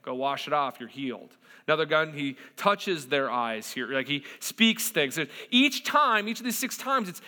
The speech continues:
it's a little different. It's a little different how he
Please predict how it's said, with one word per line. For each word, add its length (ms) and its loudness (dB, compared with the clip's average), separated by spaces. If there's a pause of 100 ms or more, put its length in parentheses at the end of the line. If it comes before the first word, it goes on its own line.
(120)
it's 220 6
a 80 6
little 420 2
different. 560 -2
It's 140 -4
a 40 4
little 220 4
different 400 2
how 180 4
he 160 0